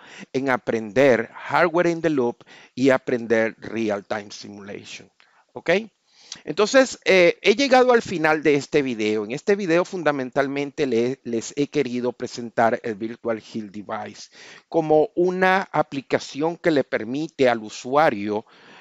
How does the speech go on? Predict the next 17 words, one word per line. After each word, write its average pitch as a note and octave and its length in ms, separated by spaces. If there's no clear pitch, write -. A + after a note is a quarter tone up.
comenzar C#3+ 920
a C#3 200
entender, A#2 920
a A#2 160
desarrollar A2 880
sus A#2 240
habilidades A2 760
y A2 100
destrezas A#2+ 600
en A2 140
lo A2 100
que A2+ 220
es A2+ 140
el G#2+ 120
Real C3+ 360
Time C3 220
Simulation B2+ 800